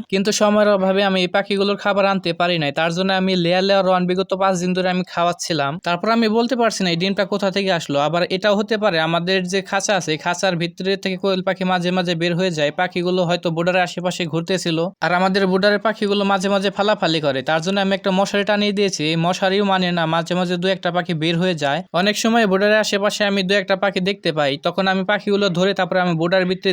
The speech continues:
দিয়ে দেই। এমনও হতে পারে আমাদের কোয়েল পাখির খাঁচা থেকে একটা পাখি বের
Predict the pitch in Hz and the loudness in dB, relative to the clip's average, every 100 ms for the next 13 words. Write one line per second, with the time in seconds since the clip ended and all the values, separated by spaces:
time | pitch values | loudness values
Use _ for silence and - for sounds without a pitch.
0 | 156 180 180 143 139 202 175 196 220 220 | 0 0 2 0 -2 -2 0 2 4 2
1 | 233 233 240 233 202 196 208 202 214 202 | 2 2 2 2 2 2 0 2 0 2
2 | 208 214 190 226 233 220 190 170 165 185 | 0 -2 -2 0 0 0 0 2 0 0
3 | 180 196 196 170 175 | 0 -2 0 -2 0